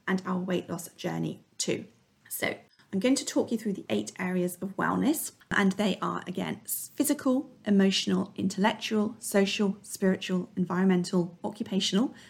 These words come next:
and financial. So let's start with physical well-being.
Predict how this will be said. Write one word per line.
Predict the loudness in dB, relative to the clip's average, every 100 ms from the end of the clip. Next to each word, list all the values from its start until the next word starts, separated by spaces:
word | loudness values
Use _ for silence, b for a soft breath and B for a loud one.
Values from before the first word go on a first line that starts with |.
| B
and | 2 2
financial. | 2 0 -2 -6 -8 -16 _ -4
So | 6 8 8 4
let's | 0 0
start | -2 0 0
with | 2 2 2 0 -10 -10 -2
physical | 0 0 -2 0 0 -2
well-being. | -6 -2 -2 -4 -10